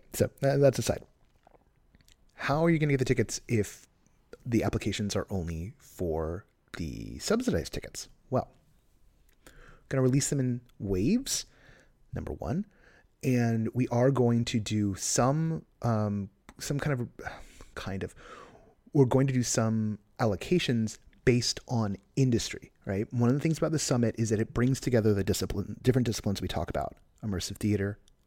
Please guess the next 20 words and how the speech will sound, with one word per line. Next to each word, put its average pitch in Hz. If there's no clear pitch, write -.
theme 98
parks, -
escape -
rooms, 101
V 107
R, 90
installation 101
art, 98
immersive 107
marketing, 92
right? 120
Um, 101
and 131
this 127
year, 117
I'm 110
also 104
hoping 101
that 98
we 98